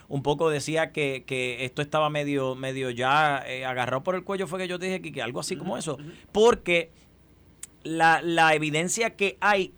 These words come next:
Speaker 1: que ya se ha hecho pública porque se ha presentado, tiende a sugerir, si yo estuviera, o sea, si yo fuera
Speaker 2: Si tú
Speaker 1: jurado,
Speaker 2: fueras miembro del jurado.
Speaker 1: si yo fuera miembro del jurado, la, la, la evidencia tiende a sugerir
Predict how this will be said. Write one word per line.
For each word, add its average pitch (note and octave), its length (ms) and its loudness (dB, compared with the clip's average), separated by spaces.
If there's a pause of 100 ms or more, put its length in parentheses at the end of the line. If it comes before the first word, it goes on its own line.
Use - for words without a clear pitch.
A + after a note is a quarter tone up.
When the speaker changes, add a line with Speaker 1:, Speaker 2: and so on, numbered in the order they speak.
(100)
Speaker 1:
que A#2+ 140 -4
ya A2 140 -4
se D3+ 120 -2
ha D3 60 2
hecho D3 240 -4
pública C#4 420 -6
porque C3 220 -6
se C3+ 80 -2
ha C3 80 -4
presentado, E3+ 720 -2 (400)
tiende A#3 480 4
a G3 60 4
sugerir, F3+ 440 4
si G#2+ 300 -6
yo C#3+ 400 8 (100)
estuviera, D3 480 0
o A2+ 60 -12
sea, A2 200 -4
si - 140 -6
yo G#2+ 140 -2
fuera D#3+ 180 2
Speaker 2:
Si D#3+ 40 4
tú D#3+ 40 2
Speaker 1:
jurado, F#3 160 2
Speaker 2:
fueras D3+ 180 -2
miembro D3+ 280 -10
del C#3 100 -8
jurado. A#2 360 -10
Speaker 1:
si C#3 200 0
yo C3 120 4
fuera D#3+ 180 4
miembro F#3+ 280 4
del G3 80 8
jurado, A#3+ 280 4
la, E3+ 240 6
la, D3 260 0
la C#3 300 0
evidencia D#3 640 0
tiende F#3 340 -2
a F#3+ 60 2
sugerir G3+ 720 4